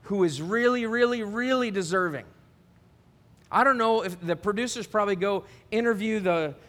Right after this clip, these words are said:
you know, all of their employees, and they find somebody who's got a crazy story.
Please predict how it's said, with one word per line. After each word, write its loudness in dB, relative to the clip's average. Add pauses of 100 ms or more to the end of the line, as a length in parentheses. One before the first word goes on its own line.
(140)
you -4
know, 0
all 4
of 0
their 2
employees, 0
and -6
they -2
find -2
somebody -2
who's -4
got 0
a -2
crazy -4
story. -6